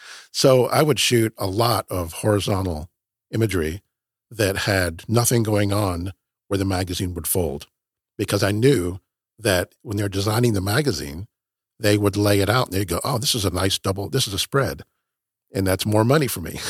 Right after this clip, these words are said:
<laughs> So, um, I would give myself the best opportunity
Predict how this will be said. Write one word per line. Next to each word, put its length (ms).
<laughs> 320
So, 340
um, 360
I 120
would 160
give 140
myself 420
the 100
best 260
opportunity 720